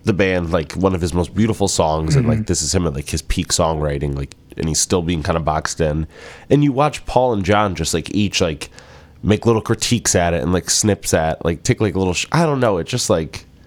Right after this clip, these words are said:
Speaker 1: you could just feel how, like, he was still being so, like, held. And you hear him, like, respond to, like, lyrical things, like, John tells him to change one word, and he's just like,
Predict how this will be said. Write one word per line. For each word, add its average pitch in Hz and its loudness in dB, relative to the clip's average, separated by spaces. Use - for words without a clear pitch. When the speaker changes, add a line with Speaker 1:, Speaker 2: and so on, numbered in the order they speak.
Speaker 1:
you 110 0
could 113 0
just 104 -2
feel 107 2
how, 85 2
like, 73 -4
he 82 0
was 71 0
still 82 0
being 71 -2
so, 80 0
like, 69 -6
held. 71 -2
And 95 2
you 98 0
hear 120 2
him, 110 0
like, 95 -2
respond 90 0
to, 82 -2
like, 80 -2
lyrical 82 0
things, 78 -2
like, 58 -8
John 107 4
tells 101 2
him 92 0
to 87 0
change 90 0
one 87 2
word, 90 2
and 82 0
he's 80 -2
just - -2
like, 78 -4